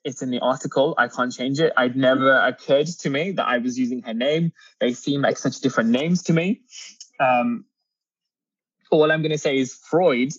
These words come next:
is rolling in his grave right now. He is like, "Oh my God, let me,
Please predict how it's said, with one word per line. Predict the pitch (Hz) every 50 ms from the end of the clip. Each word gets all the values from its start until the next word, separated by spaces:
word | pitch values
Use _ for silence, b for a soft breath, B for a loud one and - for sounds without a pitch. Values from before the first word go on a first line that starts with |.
| _ -
is | 151 135 127 123 127 127 139
rolling | 143 131 131 135 143 147 156 165 160 151 143
in | 139 135
his | 147 147 139 131
grave | - 135 127 123 123 123
right | 131 117 120
now. | 117 113 113 123
He | - 143 139
is | 139 135 131
like, | 143 127 123 123 - -
"Oh | 147 135 131 147 160
my | 160 156 139 139
God, | 131 - 131 123 127 127 123 -
let | 139 127 131 139 127 123 -
me, | 151 147 135